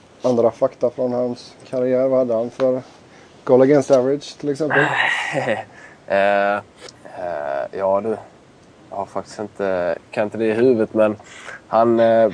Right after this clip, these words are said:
Speaker 2: på den tiden så var det inte riktigt samma, samma sorts, eh, statistik heller som man har idag. Det var inga målvakter som låg uppe på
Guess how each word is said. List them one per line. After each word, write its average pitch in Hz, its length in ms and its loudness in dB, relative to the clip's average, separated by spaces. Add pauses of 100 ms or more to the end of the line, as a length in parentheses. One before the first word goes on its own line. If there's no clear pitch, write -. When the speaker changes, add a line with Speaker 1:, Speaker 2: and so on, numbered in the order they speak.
Speaker 2:
på 135 60 -2
den 123 140 0
tiden 131 240 4
så 139 120 -4
var 135 120 6
det 131 60 6
inte 131 140 -2
riktigt 131 320 -2
samma, 117 600 2
samma 117 400 0
sorts, - 480 -8
eh, 107 280 -2
statistik - 600 -2
heller 110 200 0
som 113 120 -8
man 107 120 0
har 110 140 6
idag. 101 200 2 (160)
Det 101 80 -4
var 110 120 0
inga 117 220 -2
målvakter 107 420 0
som 110 160 -4
låg 107 120 2
uppe 101 200 -8
på 104 280 0